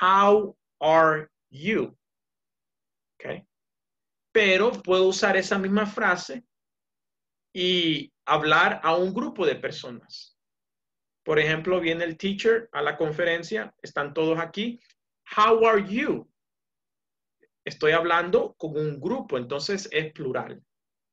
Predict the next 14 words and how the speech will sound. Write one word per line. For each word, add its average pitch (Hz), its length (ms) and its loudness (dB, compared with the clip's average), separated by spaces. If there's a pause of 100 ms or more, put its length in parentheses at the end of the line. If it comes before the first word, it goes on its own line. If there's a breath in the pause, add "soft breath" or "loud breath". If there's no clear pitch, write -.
(140)
You 160 520 -4
puede 143 280 -2
ser 147 220 -2
singular 185 680 -6 (220)
o 131 140 -12
puede 139 260 0
ser 151 440 -2
plural. 123 460 -8 (880)
El 131 200 -8
contexto 147 880 -4
lo 131 140 -6
determina. 123 600 -8 (920 soft breath)
They, 180 460 2 (520)
ellos. - 680 -2